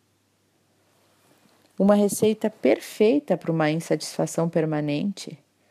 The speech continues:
seria quem age dessa forma, você não acha?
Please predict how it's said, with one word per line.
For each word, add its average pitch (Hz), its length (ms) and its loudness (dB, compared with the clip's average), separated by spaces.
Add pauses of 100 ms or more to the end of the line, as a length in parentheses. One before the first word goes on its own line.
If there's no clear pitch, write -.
(280)
seria 185 640 -2 (580)
quem 269 240 0
age 160 220 0
dessa 175 300 -4
forma, 160 480 0
você 160 260 0
não 156 180 0
acha? 180 380 -4